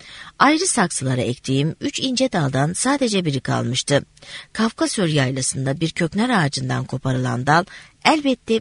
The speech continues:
benim salonumu pek sevmemişti. Ama bu köknar fidanını yaşatmaya kararlıydım. Büyükçe saksısının kapladığı yere rağmen salonuma ferahlık veriyordu.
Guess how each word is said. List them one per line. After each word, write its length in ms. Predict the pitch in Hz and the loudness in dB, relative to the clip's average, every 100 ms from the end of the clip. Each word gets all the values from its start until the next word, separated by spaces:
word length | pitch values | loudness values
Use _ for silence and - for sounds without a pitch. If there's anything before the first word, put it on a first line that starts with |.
| - | 0
benim 220 | 190 214 | 0 2
salonumu 460 | 202 156 135 127 147 | 0 0 0 0 -2
pek 220 | 220 233 | -2 -2
sevmemişti. 720 | - 294 175 127 123 - 123 - _ - - - | 2 4 4 2 -2 -2 -2 -4 _ -20 -12 0
Ama 300 | 156 156 175 | 2 2 0
bu 80 | |
köknar 440 | 220 165 143 151 185 | -2 -4 -2 0 0
fidanını 460 | - 139 127 123 | -2 -2 -2 0
yaşatmaya 500 | 131 156 143 - 156 | 0 2 0 0 0
kararlıydım. 680 | 190 135 127 123 120 123 127 - _ _ - | 2 0 -2 -2 -4 -4 -6 -8 _ _ -2
Büyükçe 420 | 214 269 - 349 | 2 2 2 0
saksısının 640 | - 170 - 139 - 151 | 2 -2 0 -4 -2 -2
kapladığı 480 | 165 135 - 127 135 | -2 -4 -4 -2 0
yere 300 | 127 131 175 | 0 2 2
rağmen 440 | 160 131 131 185 214 - - | 2 2 0 0 -2 -12 -10
salonuma 480 | - 226 139 127 160 | -4 0 0 0 -2
ferahlık 560 | - 131 131 127 - | 0 -2 -2 -6 -6
veriyordu. 540 | 123 135 131 127 - | -6 -4 -2 -2 -4